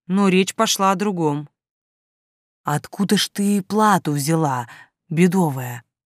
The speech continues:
Хрякнула кого-то?» Они меня теперь окружили, как старые подружки, желающие посплетничать. «Неужто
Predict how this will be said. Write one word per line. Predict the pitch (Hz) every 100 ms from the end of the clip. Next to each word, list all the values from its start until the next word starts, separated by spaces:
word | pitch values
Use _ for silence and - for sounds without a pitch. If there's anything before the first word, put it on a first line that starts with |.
| _
Хрякнула | - 247 294 277 175 156 139
кого-то?» | - 143 135 120 123 - _ _ _ _ _ _ _ _ _
Они | 165 160 160
меня | 160 160
теперь | - 151 156
окружили, | 151 - 156 135 196 180
как | - 151 -
старые | - - 170 165 151
подружки, | - 156 143 151 202 - 170 - - _
желающие | 156 170 170 165 156 - 151
посплетничать. | 175 - 175 151 120 131 - 135 - _ _ _ _ _ _ _ _ _ -
«Неужто | 208 208 226 240 247 - - 240